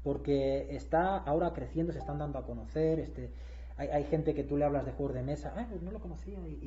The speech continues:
y se interesan y echan una partida y dicen, "Ah, pues mira, me, me gusta, voy a traer a no sé quién, a-, o me voy a comprar este juego para mi casa". Entonces,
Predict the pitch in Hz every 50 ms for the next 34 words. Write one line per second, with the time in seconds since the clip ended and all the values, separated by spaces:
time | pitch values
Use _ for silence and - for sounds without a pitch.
0 | 131 131 123 - 131 123 123 117 139 160 165 170 151 127 127 - 131 127 127 120
1 | - 117 - - 117 120 139 147 131 123 123 120 120 - - - 196 226 - 165
2 | - - - - 185 180 170 147 127 123 120 127 123 151 190 190 - - 175 156
3 | 151 156 151 151 151 151 143 139 135 - - - - - 147 175 180 185 175 156
4 | 143 143 - - - - - 127 127 127 123 127 123 120 117 120 120 123 - 123
5 | 123 123 120 117 - - - - 151 165 185 185 165 147 139 127 120 - 151 156
6 | - 160 151 143 139